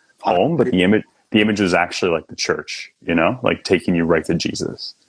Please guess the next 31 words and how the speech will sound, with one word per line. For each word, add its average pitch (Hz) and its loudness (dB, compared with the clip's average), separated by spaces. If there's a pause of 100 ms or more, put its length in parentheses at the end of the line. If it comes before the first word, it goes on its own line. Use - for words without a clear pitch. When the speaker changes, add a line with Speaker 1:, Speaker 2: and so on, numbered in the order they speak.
(160)
Speaker 2:
Yeah, 123 2
it 110 2 (120)
was. 110 -2
And 101 0
I 120 2
often 95 -2
have 110 -2
described 101 -2
it - -18
to - -16
people. 67 -4
That's 76 -2
how 90 0
I 87 2
always 85 0
describe - -2
it - -8
and 73 -12
say 78 2
it 76 0
was 76 -10
just - -2
like 82 -2
she - -6
took - -6
me 78 -20
by 80 2
the 80 -2
hand 78 -6
and 71 -14
walk-, 85 -2